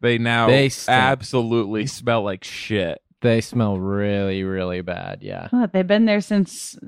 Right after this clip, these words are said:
Speaker 3: since
Speaker 2: They
Speaker 3: when?
Speaker 2: were
Speaker 3: Like,
Speaker 2: made
Speaker 3: a
Speaker 2: out
Speaker 3: year?
Speaker 2: of fish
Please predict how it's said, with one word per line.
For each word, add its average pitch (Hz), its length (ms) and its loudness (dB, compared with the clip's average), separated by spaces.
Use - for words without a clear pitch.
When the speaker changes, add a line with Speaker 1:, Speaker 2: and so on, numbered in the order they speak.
Speaker 3:
since 196 340 -4
Speaker 2:
They 233 160 6
Speaker 3:
when? 311 100 6
Speaker 2:
were 302 140 6
Speaker 3:
Like, 175 160 4
Speaker 2:
made 180 300 4
Speaker 3:
a 170 60 4
Speaker 2:
out 160 200 6
Speaker 3:
year? 269 140 6
Speaker 2:
of 320 80 -4
fish - 640 2